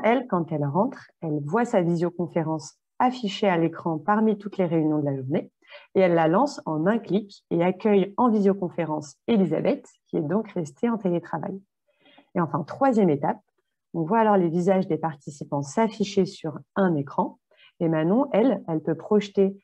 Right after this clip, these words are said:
sans fil ni branchement son projet de création sur un second écran qui, lui, est interactif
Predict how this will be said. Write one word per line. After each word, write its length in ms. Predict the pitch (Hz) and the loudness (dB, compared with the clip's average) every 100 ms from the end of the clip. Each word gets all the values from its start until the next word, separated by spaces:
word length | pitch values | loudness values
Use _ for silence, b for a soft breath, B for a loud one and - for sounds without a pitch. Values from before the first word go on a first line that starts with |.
| _ | _
sans 240 | - 240 233 | -4 -2 -2
fil 340 | - 214 160 | 2 2 2
ni 100 | 175 | 0
branchement 640 | 202 175 170 - 190 294 - _ _ _ | 0 -2 -6 -4 -4 -4 -8 _ _ _
son 180 | - 269 | 0 0
projet 320 | 240 202 196 | 2 4 2
de 60 | |
création 560 | 202 202 185 175 208 208 | 0 0 0 -2 -4 -4
sur 180 | - 151 | -4 -6
un 140 | 143 | -8
second 440 | - - 269 226 202 | -10 -2 0 0 0
écran 420 | 165 - 165 220 _ _ _ | -2 -4 -8 -10 _ _ _
qui, 160 | - 190 | -2 2
lui, 160 | 220 | 6
est 180 | 208 - | 4 2
interactif 880 | 208 208 208 185 165 - 185 240 - | 0 0 2 2 0 -8 -8 -8 -8